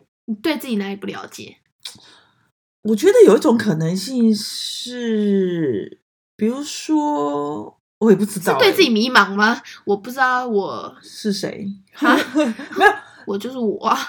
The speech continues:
Speaker 2: 欸，你有可能是因为我常常讲你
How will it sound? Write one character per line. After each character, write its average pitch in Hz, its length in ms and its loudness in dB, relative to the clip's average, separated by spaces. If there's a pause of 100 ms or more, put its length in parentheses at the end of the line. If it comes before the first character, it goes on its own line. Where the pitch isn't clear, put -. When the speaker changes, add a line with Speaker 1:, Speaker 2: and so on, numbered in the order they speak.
(160)
Speaker 2:
欸， 220 120 2
你 202 220 2
有 254 140 -2
可 - 260 -10
能 160 180 -4
是 233 180 -8
因 226 160 0
为 196 420 -2 (1160)
我 185 160 6
常 170 200 -6
常 170 220 -2
讲 156 300 -6
你 131 180 -12